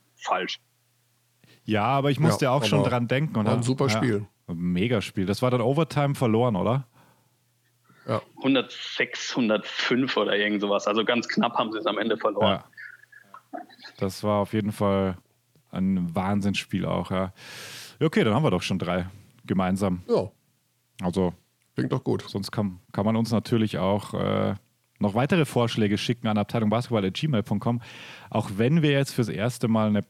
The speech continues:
Speaker 2: Pause machen werden, aber
Speaker 3: Was war noch in der Mail? Du wolltest die Mail noch, äh,
Speaker 2: Ähm,
Speaker 3: detaillierter vortragen.
Speaker 2: ja, ich wollte eine, äh,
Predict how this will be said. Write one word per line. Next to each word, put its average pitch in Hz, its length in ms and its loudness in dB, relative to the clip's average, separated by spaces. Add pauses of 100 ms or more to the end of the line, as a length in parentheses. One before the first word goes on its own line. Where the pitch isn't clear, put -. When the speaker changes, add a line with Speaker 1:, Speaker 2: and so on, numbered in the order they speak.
Speaker 2:
Pause 120 360 -2
machen 87 260 0
werden, 101 400 -2
aber 92 420 0 (260)
Speaker 3:
Was 147 200 0
war 180 80 6
noch 170 140 4
in 196 120 6
der 165 120 6
Mail? 147 220 6
Du 175 80 6
wolltest 143 280 2
die 131 80 4
Mail 127 260 6
noch, 135 260 0
äh, 117 400 0 (520)
Speaker 2:
Ähm, 127 680 2 (320)
Speaker 3:
detaillierter 139 500 2
vortragen. 123 400 -2
Speaker 2:
ja, 135 60 6
ich 135 120 0
wollte 143 580 2
eine, 127 920 2 (200)
äh, 107 560 0